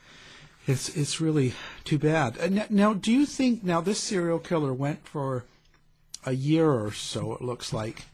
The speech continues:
W-, why do you think he left New Bedford all of a sudden? Like, uh, you know, let's say went through, uh, eleven bodies and killings and then just is gone. Is that the same old story of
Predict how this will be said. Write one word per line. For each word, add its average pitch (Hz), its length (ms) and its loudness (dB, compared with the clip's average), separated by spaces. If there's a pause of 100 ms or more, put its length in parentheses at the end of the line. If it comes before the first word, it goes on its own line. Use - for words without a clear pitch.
(580)
W-, - 720 -6
why 185 400 2
do 262 140 0
you 233 100 4
think 196 460 -2
he 160 640 0 (680)
left 156 640 -2 (340)
New 143 180 2
Bedford 156 540 0
all 107 200 -4
of 104 80 -8
a 101 40 -10
sudden? 104 360 -8
Like, 110 300 -10
uh, 127 160 -8
you 143 160 0
know, 113 180 -2
let's 123 280 -4
say 120 200 -2
went 113 240 -4
through, 113 440 -4 (100)
uh, 110 300 -6
eleven 123 400 0
bodies 117 580 0
and 101 140 -4
killings 123 580 -2 (380)
and 120 160 0
then 120 160 2
just 117 320 -4 (260)
is 113 220 -2
gone. 113 560 2
Is 107 180 -6
that 139 200 -2
the 123 80 -6
same 139 360 2
old 120 140 0
story 143 560 -2
of 104 140 -6